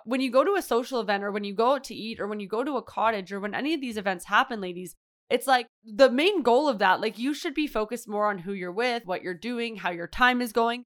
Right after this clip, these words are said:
It shouldn't be like a freak out, like, "I'm gonna gain weight because, like, you know, we have chips at the cottage or we're having crackers and cheese before dinner or, oh my God, they have dessert every day."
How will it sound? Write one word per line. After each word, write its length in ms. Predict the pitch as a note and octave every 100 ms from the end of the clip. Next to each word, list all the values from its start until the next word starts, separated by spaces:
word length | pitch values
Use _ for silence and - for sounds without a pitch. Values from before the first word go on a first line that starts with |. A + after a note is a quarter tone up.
| -
It 140 | A#3 -
shouldn't 280 | D#4 D4
be 140 | C#4+ C#4
like 180 | B3 A3
a 80 |
freak 400 | G#3 - B3 A#3+
out, 160 | A3 G3+
like, 140 | G#3+ -
"I'm 220 | G#3+ A3+
gonna 180 | A3+ A3
gain 300 | G#3+ A3 F#3
weight 280 | G#3+ G#3
because, 400 | G3+ G3 G#3+ G3
like, 220 | G#3 G3 F#3 -
you 100 | A3+
know, 120 | G#3
we 180 | F#3+ G#3+
have 280 | G3 F#3+ -
chips 320 | A#3 G#3+ -
at 80 | F#3+
the 80 |
cottage 500 | G3 G#3 G3 F3+ F3
or 300 | - G3 G3 - -
we're 120 | G#3+
having 280 | G#3 G#3 G3
crackers 420 | - G3 G3+ G3+
and 140 | F#3+ -
cheese 300 | A3+ A3 F3+
before 360 | G3 - G3+
dinner 340 | F#3 G#3 F#3 F3+
or, 240 | G#3 F3+
oh 100 | A#3
my 160 | A3+ G3+
God, 280 | A3+ G#3+
they 120 | G3+ G3+
have 220 | A3 G3
dessert 340 | G3 G#3+ G#3+
every 240 | G3+ F#3 F#3+
day." 320 | A3+ G3 E3